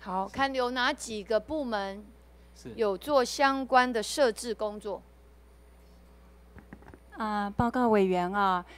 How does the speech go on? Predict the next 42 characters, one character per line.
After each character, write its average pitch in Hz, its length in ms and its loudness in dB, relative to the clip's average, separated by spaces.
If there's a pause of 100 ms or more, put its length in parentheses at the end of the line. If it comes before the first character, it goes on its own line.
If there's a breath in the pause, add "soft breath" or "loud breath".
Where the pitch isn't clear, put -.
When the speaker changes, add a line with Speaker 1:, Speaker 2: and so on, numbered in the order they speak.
(100)
Speaker 3:
啊， 214 240 2
依 254 180 2
照 247 380 8
我 196 220 8
们 185 320 2
这 233 160 2
个 196 320 0
行 208 200 -6
政 247 160 0
院 233 160 -2
的 196 120 0
要 208 240 6
求 190 260 0
啊， 170 300 0 (100)
每 208 240 2
一 247 100 0
个 254 160 6
机 220 240 -2
关 208 400 2 (300 soft breath)
哦， 202 180 0
它 240 200 2
都 262 160 4
必 262 180 0
须 240 200 -2
有 196 140 4
资 208 220 -2
安 202 240 4
长， 196 340 0
它 240 120 2
都 247 120 4
必 247 220 0
须 226 220 -4
去 226 160 -6
推 214 200 -4
动 208 200 -4
它 208 140 -2
的 202 120 2
资 208 160 2
安 202 160 6
的 196 100 0
工 214 280 0
作。 226 280 4